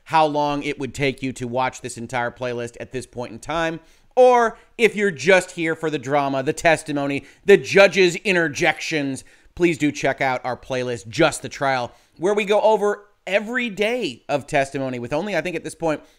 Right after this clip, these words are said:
one combination day when things were starting up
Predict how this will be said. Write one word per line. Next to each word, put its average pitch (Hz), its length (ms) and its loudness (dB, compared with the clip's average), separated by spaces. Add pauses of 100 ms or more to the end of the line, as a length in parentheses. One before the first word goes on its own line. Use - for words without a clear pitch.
one 175 340 2
combination 165 640 -4
day 131 200 0
when 131 240 -6
things 139 320 -6
were 139 100 -8
starting 131 580 -4
up 127 300 -6